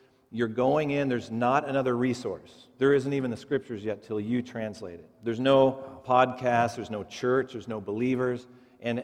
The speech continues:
watching this, being in this for many years, uh, it just, if you can get that done in fifteen years, that's amazingly fast. And you might wanna plan on thirty to actually see that people group with,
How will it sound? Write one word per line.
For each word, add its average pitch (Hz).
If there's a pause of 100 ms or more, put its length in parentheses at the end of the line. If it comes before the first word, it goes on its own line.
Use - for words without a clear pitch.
watching 135
this, 135
being 131
in 147
this 107
for 110 (440)
many 127
years, 110 (220)
uh, 110
it 120 (120)
just, 139 (140)
if 120
you 151
can 165
get 139
that 120
done 120
in 110
fifteen 117
years, 107
that's 107
amazingly 107
fast. 107 (400)
And 107
you 107
might 113
wanna 107
plan 104
on 98
thirty 104 (120)
to 113
actually 107 (480)
see 120
that 107
people 107
group 98
with, 98